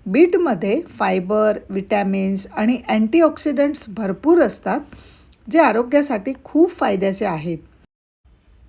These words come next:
चला तर हेल्दी बीटरूट ज्यूसच्या रेसिपीला सुरुवात करूया.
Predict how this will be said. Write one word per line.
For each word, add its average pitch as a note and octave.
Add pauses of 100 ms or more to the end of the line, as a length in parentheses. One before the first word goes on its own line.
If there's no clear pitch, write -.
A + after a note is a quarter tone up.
(140)
चला D4 (100)
तर C4+
हेल्दी A3+
बीटरूट G#3+ (140)
ज्यूसच्या G#3 (120)
रेसिपीला F#3+
सुरुवात F3+ (120)
करूया. C#4